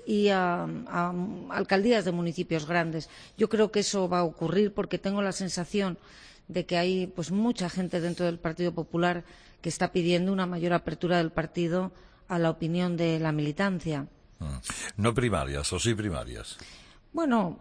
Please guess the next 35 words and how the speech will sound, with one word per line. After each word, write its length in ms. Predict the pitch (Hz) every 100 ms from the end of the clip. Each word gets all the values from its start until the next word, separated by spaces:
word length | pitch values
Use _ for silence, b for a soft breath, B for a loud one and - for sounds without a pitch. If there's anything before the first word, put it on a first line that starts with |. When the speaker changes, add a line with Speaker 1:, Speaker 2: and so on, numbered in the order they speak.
| -
Speaker 1:
se 160 | - 214
le 120 | 208
puede 220 | 240 277
llamar 300 | 294 240 220
primarias, 540 | 214 202 220 220 233 226
se 100 | 202
le 100 | 190
puede 260 | 208 214
llamar 300 | 208 196 190
de 80 | 185
otra 180 | 175 175
manera, 640 | 175 190 202 214 220 -
mm, 880 | 185 175 165 160 165 156 - 196 -
a 160 | - 180
mí 100 | 196
me 100 | 185
da 100 | 175
igual 240 | 165 165
el 160 | 156 180
nombre. 460 | 220 175 151 160 b b
Creo 200 | - 190
que 80 | 214
lo 80 | 196
importante 560 | 190 185 175 190 190 202
es 140 | -
que 220 | 208 202
la 140 | - 170
militancia 840 | 165 165 196 196 190 214 220 220 B B B
pueda 280 | - 190 170
participar 600 | 175 165 165 180 180 226
en 160 | 254 185
ese 160 | 175
proceso 460 | 196 180 170 175 180
de 80 | 170
decisión 640 | 160 165 151 202 226 294